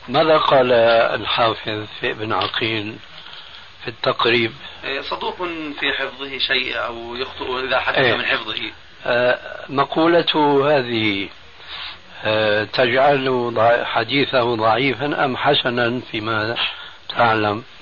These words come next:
Speaker 2: فيما أعلم أنا، أنا ضعف ب-، بها حديثه حتى يظهر ما يقويه.
Speaker 1: هكذا. لا، أنا أ-، ما أقصد ماذا أفعل وماذا تفعل.
Speaker 2: نعم.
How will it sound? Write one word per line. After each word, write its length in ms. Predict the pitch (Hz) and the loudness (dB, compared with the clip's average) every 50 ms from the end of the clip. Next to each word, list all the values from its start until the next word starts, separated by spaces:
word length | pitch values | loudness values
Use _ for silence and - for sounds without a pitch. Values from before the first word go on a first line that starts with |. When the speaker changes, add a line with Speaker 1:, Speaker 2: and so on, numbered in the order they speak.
| - - - | -20 -14 -8
Speaker 2:
فيما 220 | - 143 147 165 | -4 0 4 4
أعلم 280 | 175 175 190 180 170 170 | 6 6 6 6 6 6
أنا، 280 | 180 196 208 214 214 | 6 6 6 6 6
أنا 280 | 202 202 202 - - 160 156 160 160 - - 156 | 6 6 4 4 4 2 2 2 0 0 0 0
ضعف 340 | 156 190 185 175 190 - - | 2 4 4 4 4 2 2
ب-، 480 | 156 165 151 147 143 143 139 135 135 | 2 4 6 6 8 6 6 4 4
بها 160 | 156 185 180 160 | 2 2 4 4
حديثه 540 | - 147 156 170 196 170 139 123 107 98 - - - - - - - - - - - - - - - - - | 2 2 2 0 0 -2 -2 -6 -8 -10 -12 -16 -20 -20 -20 -20 -20 -20 -20 -20 -20 -20 -20 -20 -20 -14 -4
حتى 340 | - 165 160 - 180 170 160 | -2 -2 0 2 4 4 6
يظهر 400 | 165 180 175 170 175 196 202 185 | 6 6 4 4 4 4 2 2
ما 140 | 170 180 190 | 4 4 4
يقويه. 560 | 196 185 196 180 180 170 156 131 110 107 - - - - - - - - - - - - - - - - - - - - - - - - - - - - - - - | 4 4 4 4 4 4 2 2 0 -4 -8 -10 -16 -20 -20 -20 -20 -20 -20 -20 -20 -20 -20 -20 -20 -20 -20 -20 -20 -20 -20 -20 -20 -20 -20 -20 -20 -20 -18 -8 -2
Speaker 1:
هكذا. 540 | - 135 139 - - 120 107 104 90 - - - - - - - - - - - - - | 0 2 2 2 2 2 2 2 0 0 -4 -12 -20 -20 -20 -20 -20 -20 -20 -20 -16 -4
لا، 300 | 113 131 185 - - 131 | 0 2 2 2 4 2
أنا 440 | 123 123 120 123 147 - - 135 127 | 2 4 4 2 2 2 2 0 -2
أ-، 260 | 139 - - 139 135 - - - - - - - - - - - - - - - - - - - - | -4 -4 -4 -4 -4 -6 -8 -16 -18 -18 -18 -18 -18 -20 -20 -20 -20 -20 -20 -20 -20 -20 -20 -18 -12
ما 340 | 127 131 120 139 165 175 185 | -8 -2 2 4 4 4 4
أقصد 380 | 175 147 - - 156 143 131 135 | 4 4 4 4 4 2 2 2
ماذا 380 | 139 139 139 139 143 - 131 | 2 4 4 4 4 4 2
أفعل 320 | 120 110 - 113 117 120 117 | 2 0 0 0 0 2 2
وماذا 420 | 107 110 120 117 117 120 123 113 | 0 0 0 2 2 4 4 2
تفعل. 480 | 104 - - 123 101 - 101 92 87 78 - - - - | 2 0 -2 -4 -2 -2 -2 -2 -2 -4 -10 -16 -16 -6
Speaker 2:
نعم. 300 | 151 165 160 143 120 | 0 0 2 2 0